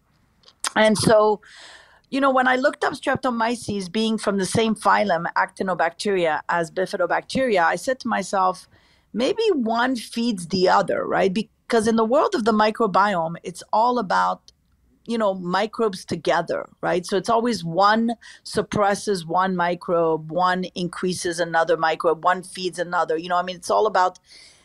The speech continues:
that relationship between microbes, really. And so when I saw that, I said, "Maybe that's why ivermectin is working in my patients." And remember, I was doing the clinical trials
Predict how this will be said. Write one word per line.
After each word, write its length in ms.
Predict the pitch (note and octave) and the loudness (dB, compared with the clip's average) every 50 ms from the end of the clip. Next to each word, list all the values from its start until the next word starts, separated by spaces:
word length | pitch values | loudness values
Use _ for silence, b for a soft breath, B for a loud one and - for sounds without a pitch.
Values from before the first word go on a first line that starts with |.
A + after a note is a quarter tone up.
| B - | B -4
that 300 | - F#3 F3+ F3 F3 - - | -2 0 0 0 -2 -6 -6
relationship 920 | G3+ F3 F#3 F3 F3 F3 F#3 G3+ F#3+ - - G3+ G3+ - - - D3 D3 | -2 -2 0 0 0 0 -2 -2 -2 -4 -6 -6 -6 -4 -4 -4 -4 -4
between 400 | C#3+ D#3+ D3 - - F3 E3 D#3+ | -4 -6 -6 -4 -2 -2 0 0
microbes, 640 | D#3+ D3+ D3 E3+ E3+ - - - - - - E3+ - | 2 2 2 0 0 -2 -2 -2 -4 -4 -6 -4 0
really. 340 | D3+ D#3 D#3 A#2+ F#2 - B B B B B B B B B - | 0 2 2 2 0 -2 B B B B B B B B B 0
And 180 | - A3+ A#3+ A3+ | 2 2 2 2
so 460 | A3+ - C#4 C4 C4 B3+ B3 A3 - _ | 2 4 4 6 6 4 2 0 -4 _
when 220 | - A3 B3 A#3+ | -4 -2 -2 0
I 120 | B3 B3+ B3+ | 0 -2 -2
saw 260 | B3 - - - D#4 C5 C5 A#4+ | -4 -6 -4 -2 0 0 0 0
that, 380 | C#4+ G#3 F#3 F#3+ G3+ G#3+ A3 - | 0 0 2 2 0 -2 -2 -4
I 60 | - | -4
said, 180 | G#3+ G3+ B3+ A3+ | -4 -4 -4 -4
"Maybe 240 | A3+ B3+ D4+ E4+ F#4 | -4 -4 -4 -2 -2
that's 240 | - D4+ D4 C#4+ - | -2 -2 -4 -4 -4
why 200 | B3+ B3+ B3+ - | -4 -4 -2 -2
ivermectin 640 | - A3 A3+ G#3+ A3+ A3 A3 A#3 - - B3 G#3+ | -2 -2 -2 -2 -4 -4 -4 -6 -6 -6 -4 -4
is 140 | G#3 G3 F#3 | -4 -4 -4
working 480 | F3 F3 A3+ D4 D4+ - - F3+ E3+ | -2 0 0 0 -2 -2 -4 -2 -2
in 100 | E3+ E3+ | -2 0
my 140 | E3+ E3 E3 | 0 0 2
patients." 480 | F3 - A#3+ C#4 E4+ - - F3 F3 - | 2 2 2 0 0 0 -2 -2 0 0
And 100 | F#3+ F#3+ | 0 0
remember, 360 | G3 G#3 G#3+ B3+ C4 G#3+ G3+ | 0 2 2 2 4 4 4
I 60 | F3+ | 4
was 180 | F3+ F#3 F3+ E3+ | 4 2 0 -2
doing 240 | F#3+ G3+ G#3+ G#3+ G3 | -2 -2 -2 -2 -4
the 80 | F3+ | -6
clinical 400 | - - G#3+ G#3+ G3+ F#3+ - F3+ | -8 -6 -6 -6 -6 -6 -6 -6
trials 480 | E3 - - G3+ G3 F#3 F3 E3 E3+ | -6 -4 -2 0 2 2 0 0 -4